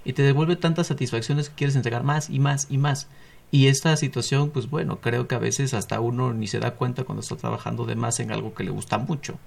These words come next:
Pero tampoco, también creo que, que, que un análisis crítico, ¿no? La situación laboral debería corresponder igualmente a su satis-, satisfacción en otras áreas de tu vida. O sea,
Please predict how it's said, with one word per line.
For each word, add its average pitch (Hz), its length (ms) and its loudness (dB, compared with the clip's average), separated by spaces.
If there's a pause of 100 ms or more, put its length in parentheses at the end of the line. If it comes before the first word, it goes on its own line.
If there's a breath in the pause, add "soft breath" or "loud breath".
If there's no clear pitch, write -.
(480 soft breath)
Pero 131 220 4
tampoco, 120 460 0
también 123 320 2
creo 135 380 2
que, 95 240 -4
que, 95 280 -6
que - 120 -8
un 123 160 0
análisis 127 460 -2
crítico, 98 560 0
¿no? 123 240 -2 (320 soft breath)
La 113 160 -2
situación 127 920 0 (100)
laboral 113 420 2
debería 123 520 2
corresponder 107 580 -2
igualmente 120 460 -2
a 131 40 2
su 131 140 -6
satis-, - 500 -8
satisfacción 123 560 0
en 139 60 0
otras 131 180 -4
áreas 104 180 -2
de 98 80 -2
tu 98 100 -4
vida. 131 240 0 (580 soft breath)
O - 40 -6
sea, 98 360 0